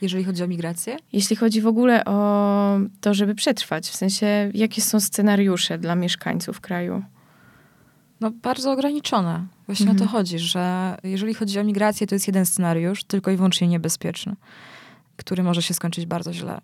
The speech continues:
Speaker 1: i najczęściej kończy się albo śmiercią. I to nawet nie tyle, co na morzu, jak zazwyczaj pokazują nam media, ale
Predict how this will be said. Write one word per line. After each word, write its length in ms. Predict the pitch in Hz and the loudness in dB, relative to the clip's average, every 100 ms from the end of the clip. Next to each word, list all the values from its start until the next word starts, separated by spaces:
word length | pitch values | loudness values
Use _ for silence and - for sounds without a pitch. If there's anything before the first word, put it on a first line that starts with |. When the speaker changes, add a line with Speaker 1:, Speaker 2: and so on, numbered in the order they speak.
| - | -8
Speaker 1:
i 120 | 165 | -2
najczęściej 500 | 170 170 175 170 175 | -2 0 -2 -2 -4
kończy 240 | 175 170 | -4 -4
się 140 | 170 180 | -4 -4
albo 160 | 170 | -4
śmiercią. 580 | 175 185 185 180 185 175 - _ | 0 2 2 0 -4 -6 -8 _
I 20 | |
to 100 | - | -6
nawet 200 | 190 185 | -2 -2
nie 80 | 190 | -4
tyle, 240 | 190 202 196 | -4 -4 -2
co 140 | 190 | -4
na 120 | 180 | -4
morzu, 360 | 180 214 196 185 | 0 0 0 -2
jak 220 | 170 165 | -4 -4
zazwyczaj 360 | 175 170 - 170 | -8 -8 -8 -8
pokazują 440 | - 180 170 170 | -6 -6 -2 -2
nam 200 | 170 170 | -2 -2
media, 360 | 185 180 175 - | -2 -2 -4 -6
ale 320 | 170 175 | -6 -6